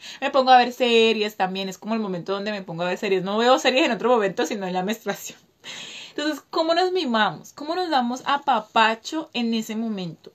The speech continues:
Es súper importante esto, es como lo, lo, lo más, no sé, es como, yo diría, parece tonto, pero no, no lo es.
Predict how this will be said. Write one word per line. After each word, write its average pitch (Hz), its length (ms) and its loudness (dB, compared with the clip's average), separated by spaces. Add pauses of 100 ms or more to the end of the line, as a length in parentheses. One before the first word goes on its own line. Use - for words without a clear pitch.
(140)
Es 247 100 -10
súper 349 340 -4
importante 311 720 -6
esto, 440 160 -6
es 285 80 -18
como 311 400 -6
lo, 262 320 -4
lo, 254 240 -4 (220)
lo 262 180 -2
más, 262 500 -4 (360)
no 302 100 -6
sé, 339 80 -4
es 320 160 -8
como, 311 400 -6 (800)
yo 247 160 -2
diría, 294 440 0 (160)
parece 247 340 2
tonto, 277 520 -6
pero 254 220 0
no, 208 540 -6
no 202 180 -6
lo 220 160 -6
es. - 320 -10